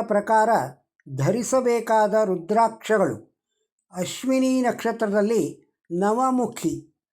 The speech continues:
ಭರಣಿ ಷಣ್ಮುಖಿ, ಕೃತಿಕ ಏಕಮುಖಿ, ದ್ವಾದಶಮುಖಿ, ಕೃತಿಕ ಏಕಮುಖಿ, ದ್ವಾದಶಮುಖಿ, ರೋಹಿಣಿ ದ್ವಿಮುಖ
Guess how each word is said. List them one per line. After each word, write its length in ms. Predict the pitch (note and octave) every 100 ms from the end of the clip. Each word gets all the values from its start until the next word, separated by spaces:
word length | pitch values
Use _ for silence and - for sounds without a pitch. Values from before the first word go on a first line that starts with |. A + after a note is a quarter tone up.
| _ -
ಭರಣಿ 540 | C#3 C#3+ A3+ C4 B3+ B3 - _ _ _ _
ಷಣ್ಮುಖಿ, 680 | - F#3 A#3 B3 A#3 - C#3 C3 _ _ _ -
ಕೃತಿಕ 460 | F#3+ G3 C4 B3+ A3 A#3 - _ -
ಏಕಮುಖಿ, 720 | G#3 A#3+ B3 B3+ B3 G3+ A3+ B3 C4+ _ _ _ _ _ _ _ _ _ _ _ _ _
ದ್ವಾದಶಮುಖಿ, 880 | D3+ E3+ A#3+ B3+ C4 B3 B3 - D#3 D3 _ - _ _ _ -
ಕೃತಿಕ 480 | G3 G#3+ B3+ B3+ G#3+ G#3+ - - G3+
ಏಕಮುಖಿ, 640 | A#3+ B3+ B3+ A#3+ - D#3+ C3 - _ -
ದ್ವಾದಶಮುಖಿ, 920 | E3+ G3 A3+ C4 B3 B3+ A#3 A3 D3+ C3+ - _ _ E3+
ರೋಹಿಣಿ 600 | E3+ A#3+ C4 A#3+ G#3+ G#3+ - D#3+
ದ್ವಿಮುಖ 480 | D#3 G#3 A#3 B3 -